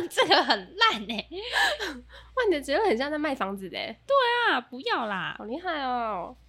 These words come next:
Speaker 1: 反正结论就是，大家第一次约会的时候，不要太刻意，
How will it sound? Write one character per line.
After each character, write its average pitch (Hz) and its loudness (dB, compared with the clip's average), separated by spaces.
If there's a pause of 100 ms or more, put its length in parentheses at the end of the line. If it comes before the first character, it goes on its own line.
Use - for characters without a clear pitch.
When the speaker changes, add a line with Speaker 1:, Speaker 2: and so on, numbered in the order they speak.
(440)
Speaker 1:
反 190 -6
正 285 -4
结 185 -4
论 208 -8
就 208 -8
是， 170 -10 (140)
大 277 2
家 240 2
第 226 -2
一 269 4
次 247 6
约 214 4
会 214 4
的 170 -4
时 175 -6
候， 180 0 (760)
不 - -6
要 180 0
太 180 -6
刻 - -12
意， - -14